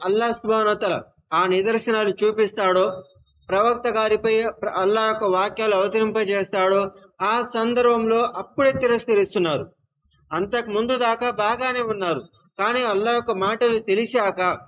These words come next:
ధర్మం ఇది అని తెలిసిన తర్వాత వ్యతిరేకిస్తున్నారు.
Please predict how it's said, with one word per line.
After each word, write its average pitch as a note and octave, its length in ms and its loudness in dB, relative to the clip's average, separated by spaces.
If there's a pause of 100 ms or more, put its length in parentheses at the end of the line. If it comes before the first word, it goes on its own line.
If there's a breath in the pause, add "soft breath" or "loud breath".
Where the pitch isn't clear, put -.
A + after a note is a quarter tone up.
(200)
ధర్మం A3 420 0
ఇది G#3 240 0
అని A#3 140 -2
తెలిసిన A3 420 0
తర్వాత A#3+ 500 0
వ్యతిరేకిస్తున్నారు. A3+ 1080 0